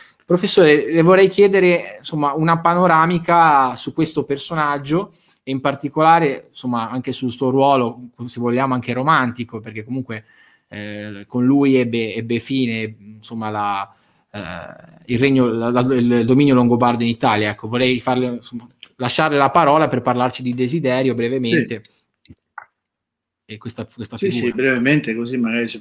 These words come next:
Speaker 2: spazio per le domande. Ecco, eh, un-, una premessa, eh, rapidissima, eh, prima di parlare di Desiderio, è che, eh,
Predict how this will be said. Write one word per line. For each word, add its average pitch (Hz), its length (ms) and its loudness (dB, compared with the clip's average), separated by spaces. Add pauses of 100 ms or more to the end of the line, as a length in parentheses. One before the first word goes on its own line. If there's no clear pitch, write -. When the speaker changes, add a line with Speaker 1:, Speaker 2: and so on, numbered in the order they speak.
Speaker 2:
spazio 123 420 -2
per 123 100 0
le 127 80 2
domande. 123 480 2 (500)
Ecco, 147 380 -2
eh, 151 240 0
un-, 165 300 -4
una 170 180 2
premessa, 175 480 2
eh, 135 640 -4
rapidissima, 143 840 0 (400)
eh, 135 140 -6
prima 143 160 -4
di 135 80 -2
parlare 143 220 4
di 139 80 2
Desiderio, 175 640 4
è 131 160 -2
che, 131 280 2
eh, 123 480 -6